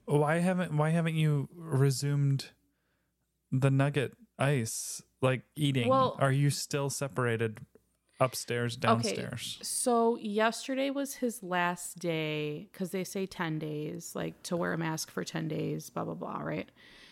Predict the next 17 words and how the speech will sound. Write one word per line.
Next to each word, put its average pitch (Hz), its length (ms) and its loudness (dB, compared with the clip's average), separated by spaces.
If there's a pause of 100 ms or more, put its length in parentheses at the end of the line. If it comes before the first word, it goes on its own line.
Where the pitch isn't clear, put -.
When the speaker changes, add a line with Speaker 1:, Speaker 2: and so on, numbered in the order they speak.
(120)
Speaker 2:
So - 160 0
it 226 160 0
was 220 160 4
yesterday, 185 580 2
really, 151 540 -6
'cause - 160 -10
he's 233 160 -4
out 160 220 0
today. 147 220 -8
He's 170 120 -10
at - 80 -16
the 160 80 -12
studio. 151 380 -6
He 202 120 -6
feels 226 380 0
much 170 340 -4
better. 156 480 -6